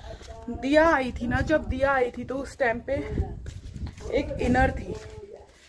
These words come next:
तो उसने मेरी inner पहनी थी और उसके बाद वो उसने कहाँ रख दी, क्योंकि she is not responsible। I am not, I am not also not responsible, but मैं अपने बहुत सारे कपड़े हैं जो बहुत ज़्यादा अच्छी तरह से रखती हूँ, but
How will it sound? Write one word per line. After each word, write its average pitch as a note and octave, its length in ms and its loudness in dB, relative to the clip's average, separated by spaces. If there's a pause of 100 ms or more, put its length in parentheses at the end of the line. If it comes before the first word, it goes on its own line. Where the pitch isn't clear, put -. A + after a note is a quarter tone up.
(180)
तो C#4+ 60 0
उसने D4+ 260 0
मेरी C#4+ 200 2
inner B3 260 2
पहनी A#3 360 -2
थी B3 40 -4
और C#4 160 0
उसके C#4+ 220 -4
बाद B3+ 480 2 (460)
वो E4 120 6
उसने E4 220 4
कहाँ A#3+ 340 4
रख C#4 120 2
दी, A#3+ 140 -6
क्योंकि D4+ 440 -2
she D#4 240 2
is C4+ 160 -2
not C#4 120 4 (100)
responsible। A3 640 2
I B3+ 140 6
am C#4+ 120 6
not, D#4+ 100 4 (240)
I A3 100 4
am C4+ 120 0
not E4+ 140 6
also C#4 340 4
not C4 120 4
responsible, A3+ 720 2
but C#4 160 6 (680)
मैं D4 80 4
अपने D4 200 2
बहुत A#3+ 260 4
सारे C4 180 8
कपड़े C4 280 2
हैं B3 160 2
जो C#4+ 80 0
बहुत A#3+ 240 0
ज़्यादा A#3+ 180 2
अच्छी B3 280 -2
तरह B3 180 4
से B3 120 0
रखती A#3+ 320 0
हूँ, C4 80 -2
but D4 180 4